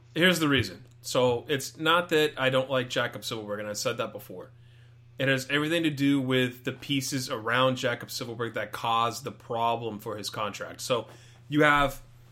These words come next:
Adam Henrique, who makes five million plus. You have Ryan Kesler, who makes almost seven million. You have Perry and Getzlaf, who make over eight million, okay?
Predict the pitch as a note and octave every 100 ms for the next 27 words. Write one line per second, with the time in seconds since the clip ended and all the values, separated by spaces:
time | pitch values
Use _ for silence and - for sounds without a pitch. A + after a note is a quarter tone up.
0 | - - - - - D#3 E3+ F3 D#3+ D3
1 | C#3 C#3 B2+ A#2 - B2 A#2 A#2+ A2+ A2
2 | G#2 - G2 G2 - - - - - B2
3 | A#2 A2+ A2+ A2 G#2+ - B2+ C3 A#2+ D3+
4 | D#3 D3+ C3+ C3 B2+ B2+ A#2+ B2+ A#2 G#2+
5 | G#2+ G#2+ A2+ - - - B2+ A#2 - C#3
6 | D3 C#3 C3 C#3 C#3 B2+ C3 B2 B2+ A#2
7 | A#2 A2+ F#2 E2 D#2+ - G#2+ B2+